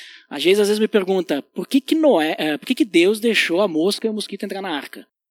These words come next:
Né? Eu disse pra ela, porque tem propósito. Né? A gente não gosta, mas tem sentido eles existirem, né? Faz parte, né, eh, da natureza. Então,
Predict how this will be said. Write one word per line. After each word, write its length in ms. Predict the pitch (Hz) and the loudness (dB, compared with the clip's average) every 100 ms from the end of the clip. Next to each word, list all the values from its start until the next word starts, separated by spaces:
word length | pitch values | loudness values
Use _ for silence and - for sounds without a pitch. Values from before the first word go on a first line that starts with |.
| _ _ | _ _
Né? 320 | - 117 127 | -14 -12 -8
Eu 60 | 135 | -8
disse 160 | - | -8
pra 120 | - 131 | -8 -8
ela, 160 | 120 | -8
porque 260 | - 160 165 | -8 -6 -6
tem 260 | - 165 175 | -4 -4 -4
propósito. 800 | 214 - 180 160 127 113 - - _ _ _ _ - | -6 -6 -4 -4 -4 -12 -18 -20 _ _ _ _ -16
Né? 80 | - | -4
A 20 | |
gente 140 | 180 | 2
não 160 | 277 320 | 4 6
gosta, 400 | 247 214 - 139 | 4 4 -2 -4
mas 180 | 165 220 | -4 0
tem 140 | - 294 | 2 2
sentido 440 | - 302 247 254 | 2 0 0 0
eles 200 | 262 247 | 0 0
existirem, 580 | 233 240 208 - 123 117 | 0 -2 -2 -6 -8 -8
né? 140 | 135 | -8
Faz 400 | 147 - 165 196 | -8 -6 -4 -4
parte, 640 | - - 202 226 - 254 240 - - - - - - | -8 -2 0 0 2 0 0 -6 -20 -20 -20 -20 -10
né, 320 | 160 175 208 - - - - | 0 0 0 -4 -20 -20 -6
eh, 920 | 175 170 170 170 165 165 156 147 151 - | 0 2 4 4 2 2 0 -4 -8 -4
da 160 | 190 | 0
natureza. 800 | 208 220 240 233 196 135 113 113 _ _ _ - | 0 2 6 8 8 4 -10 -20 _ _ _ -10
Então, 520 | 196 311 349 185 123 | 0 6 6 6 0